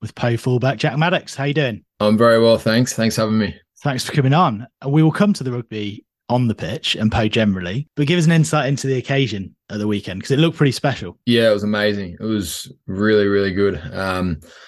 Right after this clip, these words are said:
Speaker 2: obviously, San Seb's an, an awesome town and the weather was great. Um, but I just remember on Friday, we were, um, we were just walking around the town. It was probably, like, two or three in the arvo, like, wasn't even late. And there was just people,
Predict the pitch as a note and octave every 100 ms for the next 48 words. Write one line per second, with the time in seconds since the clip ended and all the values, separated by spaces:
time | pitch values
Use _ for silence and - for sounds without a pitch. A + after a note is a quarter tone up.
0 | - _ - A2+ A#2+ A#2+ - A#2 A2 G#2+
1 | F#2+ G2+ F2+ F#2 G2 F#2+ F#2 F#2 F2 G2
2 | F#2+ F#2 F#2 F2+ - - F#2+ F#2+ F#2+ F#2+
3 | F#2+ F#2 - F#2 F#2 - - - F2+ F#2
4 | F2+ F2+ E2 - _ _ _ _ - A2
5 | A2+ A2+ A2+ A2+ A2 G2+ - G#2 G#2+ G#2+
6 | G#2 G2+ F#2+ F#2+ F#2 F2+ - - - G#2+
7 | A2+ B2 B2 A#2 A2 G2 G#2+ G#2 F#2+ F2+
8 | E2 - G2+ F#2+ F2+ D#2 _ _ _ _
9 | _ - G#2 F#2+ - G2+ G2 F2 F#2 F#2
10 | F2+ F2 E2+ F#2 F2+ F#2 F2 F#2 F2+ -
11 | _ _ _ _ _ _ _ - G2 G2
12 | G2 F#2+ - G2+ - - _ - G2 -
13 | F#2+ F2 -